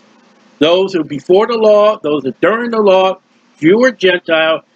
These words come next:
during the, the, the times of Jesus' life on this earth, will show up in the great white throne judgment, and that does not mean they're all going to hell.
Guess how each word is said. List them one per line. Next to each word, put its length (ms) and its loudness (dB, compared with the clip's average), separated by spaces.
during 300 0
the, 180 -2
the, 200 -4
the 100 0
times 420 -4
of 140 -6
Jesus' 500 -2
life 280 -2
on 120 -8
this 180 0
earth, 280 -2
will 140 2
show 260 0
up 100 -4
in 60 0
the 60 0
great 240 0
white 200 -4
throne 240 -2
judgment, 360 -2
and 120 -2
that 160 -4
does 180 -8
not 240 -4
mean 180 0
they're 140 2
all 180 4
going 280 0
to 80 2
hell. 240 -2